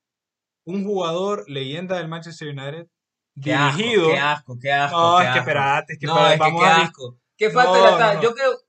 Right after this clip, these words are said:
Speaker 2: también es
Speaker 1: Vamos a
Speaker 2: motivado,
Speaker 1: discutirlo, Alonso.
Speaker 2: es motivado por lo que está pasando ahorita
Speaker 1: Sí,
Speaker 2: también,
Speaker 1: pero es que
Speaker 2: ¿verdad?
Speaker 1: hay que discutirlo, por eso quiero hablemos
Speaker 2: Ok,
Speaker 1: del tema.
Speaker 2: ok.
Speaker 1: Yo entiendo tu punto.
Speaker 2: Vaya,
Speaker 1: Yo entiendo
Speaker 2: continúa,
Speaker 1: tu punto.
Speaker 2: continúa.
Speaker 1: Ok.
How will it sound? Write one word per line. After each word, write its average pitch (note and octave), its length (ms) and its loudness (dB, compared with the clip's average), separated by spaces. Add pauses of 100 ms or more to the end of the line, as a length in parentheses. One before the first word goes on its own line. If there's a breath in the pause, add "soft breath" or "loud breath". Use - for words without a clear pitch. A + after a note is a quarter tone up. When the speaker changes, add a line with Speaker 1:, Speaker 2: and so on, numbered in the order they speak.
(100)
Speaker 2:
también A3+ 280 0
es D4+ 80 -2
Speaker 1:
Vamos G3 240 4
a A3 40 8
Speaker 2:
motivado, B3+ 280 6
Speaker 1:
discutirlo, F3 480 -4
Alonso. D3+ 220 -4
Speaker 2:
es A3+ 60 -2
motivado B3 560 4
por G#3+ 120 -4
lo G3+ 60 -6
que G3 80 -12
está G3+ 180 -2
pasando G#3 300 -6
ahorita F#3 280 -8
Speaker 1:
Sí, - 80 -6
Speaker 2:
también, F#3+ 200 0
Speaker 1:
pero F#3 140 0
es - 60 -2
que - 80 -4
Speaker 2:
¿verdad? D3+ 140 -4
Speaker 1:
hay D#3+ 60 -12
que E3 60 -8
discutirlo, E3+ 640 -12
por B2+ 140 -12
eso C3+ 180 -16
quiero E3 200 -6
hablemos D#3 280 -8
Speaker 2:
Ok, D#3 80 -8
Speaker 1:
del A#2 140 -12
tema. E3 400 -10
Speaker 2:
ok. B2+ 160 -12
Speaker 1:
Yo F#3 80 -4
entiendo A#3+ 340 -4
tu A3 120 -12
punto. A3 380 -10
Speaker 2:
Vaya, C#3 280 -2 (260)
Speaker 1:
Yo D3+ 80 -12
entiendo F3 160 -6 (140)
Speaker 2:
continúa, A#2 100 -6
Speaker 1:
tu D3 80 -12
punto. B2 180 -14
Speaker 2:
continúa. A#2+ 360 -14
Speaker 1:
Ok. C#3 140 -16